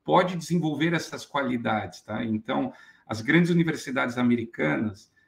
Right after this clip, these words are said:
desenvolveram várias metodologias, já foi comprovado a eficácia disso. Eu queria compartilhar um pouco com vocês uma pincelada disso e dizer que,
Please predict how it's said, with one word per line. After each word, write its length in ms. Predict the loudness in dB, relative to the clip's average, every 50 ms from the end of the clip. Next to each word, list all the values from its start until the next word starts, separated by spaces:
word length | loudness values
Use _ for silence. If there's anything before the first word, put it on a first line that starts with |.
| _ _ _
desenvolveram 600 | -10 -6 -4 -4 -2 -2 0 0 0 0 2 2
várias 240 | 2 2 2 2 2
metodologias, 1300 | 2 0 0 0 -2 -4 -2 0 0 0 0 -2 -2 -2 -2 0 0 -2 -2 -4 -6 -8 -12 -18 _ -18
já 240 | -12 -6 -4 -4 -4
foi 220 | -6 -6 -8 -8
comprovado 960 | -8 -4 -2 -2 -2 0 0 0 0 0 0 0 2 4 4 4 4 2 0
a 260 | -2 -2 -2 -4 -4
eficácia 600 | -6 -8 -8 -12 -14 -6 -2 -2 -2 -2 -2 -6 -8
disso. 400 | -6 -6 -6 -6 -10 -14 -16 _ _ -20 -20 _ -4
Eu 140 | -4 -4 0
queria 160 | 2 0 0
compartilhar 520 | 2 0 2 2 2 0 0 0 2 2
um 140 | 2 2 2
pouco 300 | -2 0 -2 -2 -2 -2
com 160 | -6 -2 0
vocês 640 | 0 0 0 -2 -4 -2 0 0 0 -2 -4 -12 _ _ _ _
uma 120 | -2 -2 -2
pincelada 680 | 2 4 2 2 2 2 0 2 2 2 2 2 -2
disso 500 | -4 -4 -2 -2 -2 -2 -4 -8 -14 -16 -18 _ _ _ _ _ _ _ _ _ -2
e 180 | 0 0 2
dizer 380 | 2 2 0 2 2 2 2 2
que, 580 | 0 -2 -2 0 2 2 4 2 2 2 -2